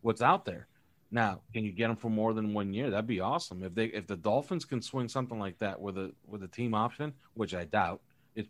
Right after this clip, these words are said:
probably likely gonna be a player option. If they could swing something like that, you gotta think that's a coup. But there's also another possibility we gotta think of. Maybe they really look at the wide receiver position and say, "You know what?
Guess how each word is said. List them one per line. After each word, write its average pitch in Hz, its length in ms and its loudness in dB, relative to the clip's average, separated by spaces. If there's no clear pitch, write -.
probably 117 280 4
likely 117 380 6
gonna 101 160 -2
be 101 120 2
a 92 40 0
player 113 400 0
option. 98 400 -4
If 110 140 0
they 143 140 8
could 175 180 0
swing 165 440 0
something 156 360 0
like 135 220 0
that, 170 280 0
you 110 280 -4
gotta 180 180 4
think 151 200 -2
that's 123 220 0
a 92 40 -8
coup. 190 420 0
But 127 280 2
there's 120 160 4
also 214 320 6
another 202 260 4
possibility 156 680 2
we 131 180 0
gotta 123 220 4
think 165 300 -4
of. 85 200 -6
Maybe 175 420 2
they 147 280 6
really 135 340 4
look 135 200 2
at 123 100 0
the 107 80 -2
wide 120 220 4
receiver 123 380 0
position 98 480 -6
and 95 120 -6
say, 104 140 -2
"You 104 140 0
know 120 100 0
what? 160 240 0